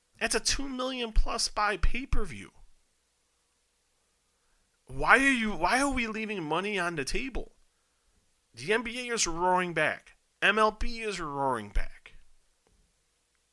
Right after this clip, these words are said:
N H L is in high gear. The N F L is about to start. College football is about to start. Let's hope we get those sports and they make it through covid nineteen and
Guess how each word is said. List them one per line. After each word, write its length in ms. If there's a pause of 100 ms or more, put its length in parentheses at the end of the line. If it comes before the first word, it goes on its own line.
(840)
N 140
H 220
L 220
is 120
in 100
high 260
gear. 320 (1800)
The 140
N 140
F 180
L 140
is 100
about 260
to 60
start. 400
College 340
football 280
is 60
about 160
to 40
start. 200
Let's 160
hope 340
we 220
get 180 (580)
those 240
sports 440
and 80
they 80
make 300
it 120
through 380 (140)
covid 280
nineteen 500
and 200